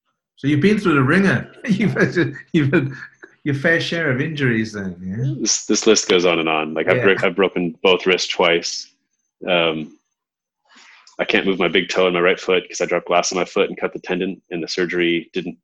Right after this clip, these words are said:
Speaker 2: the surgery failed and, like, doesn't work. So it kinda messes with my surfing a little bit.
Speaker 1: Yeah.
Speaker 2: Um, yeah, the,
Speaker 1: So
Speaker 2: the conversation. <laughs>
Speaker 1: Yeah, I mean, I,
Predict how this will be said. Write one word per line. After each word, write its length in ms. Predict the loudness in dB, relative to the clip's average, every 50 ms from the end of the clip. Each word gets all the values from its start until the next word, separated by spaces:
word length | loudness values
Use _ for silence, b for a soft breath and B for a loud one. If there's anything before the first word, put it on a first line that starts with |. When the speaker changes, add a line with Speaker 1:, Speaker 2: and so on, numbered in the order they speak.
| _ _
Speaker 2:
the 120 | -8 -6
surgery 300 | -4 -2 -4 -2 -2 -4
failed 400 | -2 0 0 2 2 2 0 0
and, 100 | -2 -4
like, 160 | -4 -6 -6
doesn't 240 | -6 -6 -8 -6 -6
work. 320 | -4 -6 -6 -6 -8 -12 -12
So 140 | -10 -10
it 60 | -10 -8
kinda 160 | -6 -6 -4 -4
messes 280 | -6 -6 -8 -10 -10
with 100 | -10 -8
my 80 | -8 -6
surfing 300 | -4 -4 -6 -4 -4 -4
a 40 | -4
little 140 | -2 -2
bit. 200 | -2 -2 -4 -4 -6 _ _ _ _ _ _ _ _ _ _ _ _ _ _ _ _ _
Speaker 1:
Yeah. 220 | -14 -10 -8 -6 -6
Speaker 2:
Um, 240 | -6 -8 -10 -14 -18 _ _ _ _ _ _ _ _ _ b b b b b b b _ _ -2
yeah, 220 | 0 2 2 2
the, 80 | 2 0
Speaker 1:
So 180 | 0 0 0
Speaker 2:
the 240 | 0 0 -2 -2 -4 -8 -10
conversation. 640 | -6 -6 -4 -4 -4 -6 -6 -6 -8 -12 -18 -18 -16 -14 -14 -14
<laughs> 160 | -14 -8 -2
Speaker 1:
Yeah, 220 | 0 2 2 2
I 100 | 2 2
mean, 100 | 4 4
I, 180 | 4 2 0 0